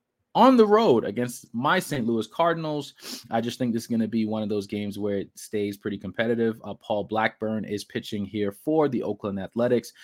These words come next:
It should be an interesting matchup. Now, I will be telling you guys this now. I do, in fact, hope that the Cardinals win this game, but only win by one, okay? So, give me the Cardinals to win this game seven to six tonight, and we still get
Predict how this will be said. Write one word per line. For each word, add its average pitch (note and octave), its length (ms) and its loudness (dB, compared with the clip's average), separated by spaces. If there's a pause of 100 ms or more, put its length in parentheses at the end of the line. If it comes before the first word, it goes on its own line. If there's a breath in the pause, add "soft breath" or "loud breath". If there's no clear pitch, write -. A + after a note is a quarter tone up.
(140)
It G#2+ 120 -12
should G#2 200 -4
be G#2 280 -4
an F#2+ 80 -6
interesting G2+ 520 -6
matchup. G2 460 -2 (380)
Now, F#2+ 400 -2
I G2+ 100 -2
will G#2+ 160 4
be G2+ 120 -4
telling A2 280 -2
you G2+ 80 -4
guys G2+ 280 0
this G2 200 -4
now. C3 260 4
I G#2 200 -2
do, A#2+ 240 4
in A#2 120 4
fact, A2+ 280 4
hope D#3 300 2
that G#2 120 -2
the G#2+ 80 0
Cardinals A#2 540 0
win G#2+ 180 -2
this G2+ 160 -4
game, C3+ 320 0
but A2+ 200 0
only A2+ 360 4
win G2 320 0
by F#2 160 -2
one, F#2 300 -8 (120)
okay? - 360 0 (340 loud breath)
So, - 460 8 (220)
give F#3+ 240 10
me F#3+ 240 6
the D3 140 2
Cardinals E3 580 4
to D#3 100 -2
win C3 240 4
this B2+ 200 0
game A2 280 -4
seven E3+ 540 0
to D3 100 -4
six - 380 -6
tonight, A2+ 460 -2
and G2+ 120 -12
we G#2+ 120 -8
still A#2+ 580 -2 (340 soft breath)
get G#2 260 -4